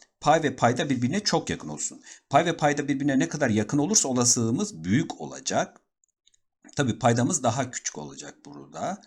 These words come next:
Pardon, paydamız daha büyük olacak.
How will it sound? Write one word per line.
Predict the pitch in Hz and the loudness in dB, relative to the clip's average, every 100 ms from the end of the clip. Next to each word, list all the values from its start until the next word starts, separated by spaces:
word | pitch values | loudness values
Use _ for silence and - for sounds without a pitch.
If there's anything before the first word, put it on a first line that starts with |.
| _ _ - | _ _ -2
Pardon, | 104 78 76 | 0 0 -4
paydamız | 104 98 104 - - _ _ _ | -2 0 0 0 -2 _ _ _
daha | 85 95 139 80 | -4 0 2 0
büyük | 85 82 76 | -4 -8 -8
olacak. | 73 71 143 180 | -12 -6 -4 -4